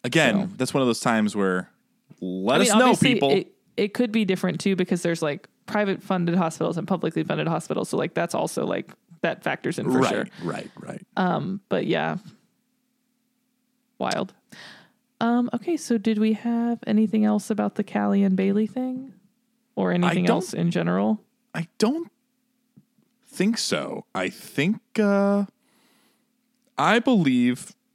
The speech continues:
Speaker 1: man, all these burps from this Mike's Hard Seltzer. I believe that everything I got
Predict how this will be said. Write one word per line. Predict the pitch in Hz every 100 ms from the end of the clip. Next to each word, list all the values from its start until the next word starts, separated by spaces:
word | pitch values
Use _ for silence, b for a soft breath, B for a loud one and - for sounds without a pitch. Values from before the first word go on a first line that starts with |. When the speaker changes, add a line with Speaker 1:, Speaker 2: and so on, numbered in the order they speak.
| _ _
Speaker 1:
man, | - 156 101 71 - _
all | 127
these | 143 82
burps | - - -
from | - 82
this | 76 - -
Mike's | 95 104 -
Hard | 107 98
Seltzer. | - 73 - - - b b b b b b
I | 120 135
believe | 143 139 160 262 370
that | 262 - _
everything | 123 123 131 139 135 135 131 123 117 - _ _ _
I | 107 110 107 104 101 _
got | - 107 107 107